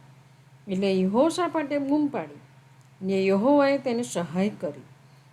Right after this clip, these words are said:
અને ઈશ્વરે તેઓના મન ફેરવ્યા, જેથી તેઓ તેની પાસેથી જતા રહ્યા. રથાધિપતિઓએ જોયું કે એ તો ઇઝરાયેલનો રાજા નથી, ત્યારે તેઓ તેની પાછળ ન પડતા પાછા ફર્યા. એક માણસે અનાયાસે ધનુષ્ય ખેંચીને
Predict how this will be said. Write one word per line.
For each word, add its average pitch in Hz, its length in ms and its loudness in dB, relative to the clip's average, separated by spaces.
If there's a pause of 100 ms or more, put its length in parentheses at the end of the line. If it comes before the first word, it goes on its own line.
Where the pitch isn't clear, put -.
(140)
અને 190 160 0
ઈશ્વરે 269 580 2
તેઓના 277 480 0
મન 233 300 -2
ફેરવ્યા, 233 560 -2 (580)
જેથી 247 400 2
તેઓ 285 300 2
તેની 262 320 0
પાસેથી 233 560 -6
જતા 180 360 -6
રહ્યા. 151 280 -10 (800)
રથાધિપતિઓએ 294 1000 0
જોયું 247 380 -4
કે 180 120 -4
એ 202 220 -6
તો 208 120 -4
ઇઝરાયેલનો 226 600 2
રાજા 208 340 -4
નથી, 240 360 -6 (760)
ત્યારે 220 300 4
તેઓ 311 260 0
તેની 269 260 0
પાછળ 233 400 -4
ન 240 280 -2
પડતા 214 320 -4
પાછા 196 420 -8
ફર્યા. 160 360 -16 (800)
એક 302 200 -2
માણસે 302 500 0
અનાયાસે 285 720 -2
ધનુષ્ય 208 560 -2
ખેંચીને 220 580 -8